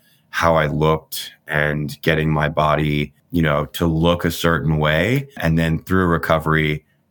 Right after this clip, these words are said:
rediscovered it in a much healthier way. I will say, though,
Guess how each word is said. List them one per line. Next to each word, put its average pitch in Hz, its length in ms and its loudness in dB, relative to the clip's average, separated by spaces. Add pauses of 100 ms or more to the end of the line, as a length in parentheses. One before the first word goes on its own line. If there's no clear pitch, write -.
(120)
rediscovered 80 800 0
it 73 240 0
in 78 100 0
a 78 60 2
much 76 680 -2
healthier 76 580 0
way. 76 500 0 (480)
I 90 80 2
will 87 340 2
say, 82 280 0
though, 78 460 0